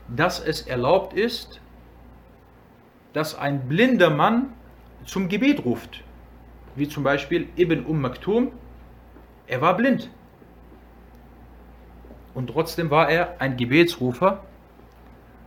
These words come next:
Jedoch muss der Blinde jemanden haben, der ihm berichtet. Er hat zum Beispiel einen Sohn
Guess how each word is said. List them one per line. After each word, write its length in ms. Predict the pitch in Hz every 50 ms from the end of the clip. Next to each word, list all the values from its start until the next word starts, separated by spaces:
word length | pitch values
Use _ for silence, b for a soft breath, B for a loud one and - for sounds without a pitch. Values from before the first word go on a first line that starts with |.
| - - - - - - - - - - -
Jedoch 640 | - 131 131 131 156 190 220 220 - - - - - - - - - - - - - - - - - - - - - - - - - - - - - - -
muss 580 | 123 123 139 190 240 247 - - - - - - - - - - 123
der 100 | 131 131 123
Blinde 520 | 120 127 156 196 220 214 185 208 220 226 214 151 131
jemanden 640 | 135 143 151 156 151 143 139 127 127 127 123 123 -
haben, 500 | 160 185 208 208 190 196 214 226 233 - - - - - - - - - - - - - - -
der 160 | 156 196 202
ihm 160 | 147 196 180 156
berichtet. 640 | 160 139 135 165 - - - 107 92 - - - - - - - -
Er 100 | 117 120
hat 80 | 120
zum 100 | - 135
Beispiel 320 | 120 120 117 - - 123 -
einen 280 | - 110 107 104 107
Sohn 460 | 104 117 147 165 165 156 151 156 156